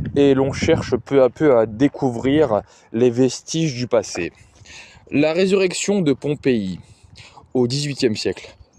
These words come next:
donne ses lettres de noblesse à une nouvelle science, l'archéologie. Désormais, les données fournies par les vestiges mis au jour par les fouilles contribuent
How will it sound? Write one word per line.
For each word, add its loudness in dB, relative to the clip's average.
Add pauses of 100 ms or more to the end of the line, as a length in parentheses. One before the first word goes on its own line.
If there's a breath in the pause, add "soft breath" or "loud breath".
(120)
donne 2
ses -2
lettres 0
de 6
noblesse 2 (580 soft breath)
à 4
une 2
nouvelle 4
science, -6 (1040)
l'archéologie. -2 (1120 loud breath)
Désormais, 2 (640 soft breath)
les 2
données 2
fournies -2
par -2
les 2
vestiges -2 (440 loud breath)
mis 0
au 2
jour 0
par 0
les 0
fouilles -4 (180)
contribuent -4